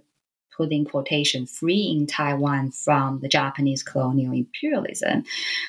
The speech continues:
So they expected Taiwanese, um, people to appreciate and give all their devotion to the K M T's, um,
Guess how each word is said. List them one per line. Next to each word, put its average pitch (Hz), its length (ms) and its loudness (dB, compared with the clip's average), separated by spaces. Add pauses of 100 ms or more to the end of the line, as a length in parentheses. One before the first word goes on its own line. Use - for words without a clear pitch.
(120)
So 185 240 2
they 175 160 0
expected 202 600 0
Taiwanese, 156 840 2
um, 147 340 2
people 156 380 0 (140)
to 139 340 2 (300)
appreciate 147 1120 0
and 135 320 0
give 160 220 6 (120)
all 151 240 2
their 143 220 2
devotion 143 760 0 (140)
to 135 340 2 (320)
the 139 480 2
K 160 220 0
M 139 180 4
T's, 139 560 0
um, 135 440 0